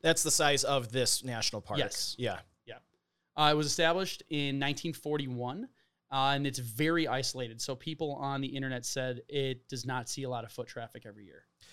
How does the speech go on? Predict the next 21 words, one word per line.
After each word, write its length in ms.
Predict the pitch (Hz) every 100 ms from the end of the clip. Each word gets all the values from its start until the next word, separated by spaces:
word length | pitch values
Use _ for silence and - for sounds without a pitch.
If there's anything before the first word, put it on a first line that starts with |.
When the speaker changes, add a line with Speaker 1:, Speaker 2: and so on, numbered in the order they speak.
| - _ _ -
Speaker 1:
Yeah, 320 | 151 156 131
from 400 | 120 - 156 143
my 140 | 135 151
research, 680 | 127 135 - 147 147 - -
uh, 440 | 131 123 117 117 113 - _
it 140 | - 143
t-, 120 | -
it's, 280 | 147 131 - -
it's 160 | 139 -
like 120 | 160
a 80 | 135
thirty-three 480 | - 135 139 - 131
mile 220 | 123 117
drive 340 | 113 113 120
just 280 | - 117 -
to 60 | 107
get 180 | 113
to 100 | -
the 80 | 117
park, 440 | - 120 120 - - -
and 520 | 110 110 107 110 107